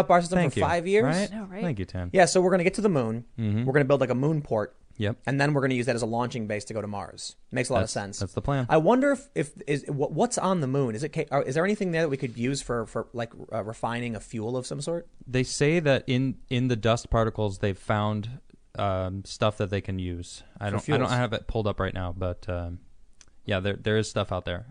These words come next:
Speaker 2: I'm pretty sure there's ice somewhere on the moon,
Speaker 1: Yeah.
Speaker 2: but I'm not sure.
Speaker 1: All we
Speaker 2: I wanna
Speaker 1: gotta
Speaker 2: look
Speaker 1: do
Speaker 2: into it.
Speaker 1: is invent replicators.
Speaker 2: Man, wouldn't
Speaker 1: Then
Speaker 2: that
Speaker 1: we're
Speaker 2: be
Speaker 1: done.
Speaker 2: great? Wouldn't that be great?
Speaker 1: Yeah, you can tea, Earl
Speaker 2: That would
Speaker 1: Grey, hot.
Speaker 2: Yep.
Speaker 1: Boom.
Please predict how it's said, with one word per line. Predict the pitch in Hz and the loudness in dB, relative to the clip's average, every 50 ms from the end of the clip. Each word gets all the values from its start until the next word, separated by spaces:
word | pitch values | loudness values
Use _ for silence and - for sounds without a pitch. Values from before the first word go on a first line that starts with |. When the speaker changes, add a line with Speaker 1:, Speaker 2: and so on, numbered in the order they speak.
| - - | -8 -6
Speaker 2:
I'm | 104 101 | -4 -2
pretty | - 175 208 | -2 -2 -2
sure | 196 - 196 | -4 -4 -2
there's | 143 127 101 - | -2 -2 -2 -4
ice | - 95 98 95 - | -4 -4 -4 -4 -6
somewhere | - - 104 101 113 113 113 123 120 | -4 -4 -2 -2 0 0 -2 -2 -2
on | 113 120 127 127 | -4 -4 -4 -4
the | 127 | -4
moon, | 127 131 127 131 131 135 135 | -4 -4 -2 -2 -4 -4 -2
Speaker 1:
Yeah. | 120 113 107 | -2 -2 -4
Speaker 2:
but | 107 - - - _ _ - - - - - - - - _ - - - 104 | -4 -6 -12 -20 _ _ -20 -20 -20 -20 -20 -20 -20 -20 _ -20 -8 -4 -2
I'm | 101 | 0
not | 101 95 - | 0 0 -2
sure. | - - 85 - - - - - - - - - - - - - - - - - | -4 -8 -10 -10 -12 -12 -14 -14 -14 -16 -16 -18 -20 -20 -20 -20 -18 -18 -14 -4
Speaker 1:
All | - 135 156 185 | -2 2 2 4
we | 214 | 6
Speaker 2:
I | 214 | 6
wanna | 226 226 220 | 6 6 6
Speaker 1:
gotta | 107 | 6
Speaker 2:
look | - - | 4 4
Speaker 1:
do | 165 - | 4 2
Speaker 2:
into | - 92 90 | 2 2 0
it. | 90 - - - - - _ - | -2 -4 -8 -14 -20 -20 _ -12
Speaker 1:
is | 120 123 | -10 -8
invent | 113 110 117 - - | -6 -6 -8 -8 -6
replicators. | 95 104 - - 104 - - - - - - - - - - - - - _ _ _ _ _ _ | -8 -8 -8 -8 -12 -14 -12 -14 -16 -16 -16 -18 -18 -20 -20 -20 -20 -20 _ _ _ _ _ _
Speaker 2:
Man, | - 98 95 90 87 90 | -4 -2 -2 -2 -2 -2
wouldn't | |
Speaker 1:
Then | 101 | 0
Speaker 2:
that | - - | 2 2
Speaker 1:
we're | - | 2
Speaker 2:
be | - | 4
Speaker 1:
done. | - 156 165 - - | 4 4 4 2 0
Speaker 2:
great? | - - - | -4 -6 -4
Wouldn't | 120 131 | -2 0
that | 143 135 | 0 0
be | 120 101 | 0 -2
great? | 92 - 90 90 95 113 208 - - - 180 180 | -2 -2 -4 -4 -4 -4 -6 -10 -16 -14 -6 -2
Speaker 1:
Yeah, | 180 180 110 95 | 0 0 0 0
you | 117 123 120 | -2 -6 -6
can | 113 - | -6 -8
tea, | - - - 175 143 104 - | -8 -6 -4 -4 -4 -4 -2
Earl | 123 127 | 0 0
Speaker 2:
That | 131 131 | 2 2
would | 120 | 4
Speaker 1:
Grey, | 131 143 135 104 | 4 4 4 4
hot. | - 131 127 95 - - - - - - - _ _ - _ - | 2 2 0 0 -2 -8 -18 -20 -20 -20 -20 _ _ -20 _ -6
Speaker 2:
Yep. | 98 98 107 104 123 | -4 -2 -2 0 2
Speaker 1:
Boom. | 123 165 180 147 104 101 117 143 147 139 135 131 131 131 131 123 | 2 2 2 0 -2 -4 -6 -6 -4 -4 -4 -4 -4 -6 -8 -8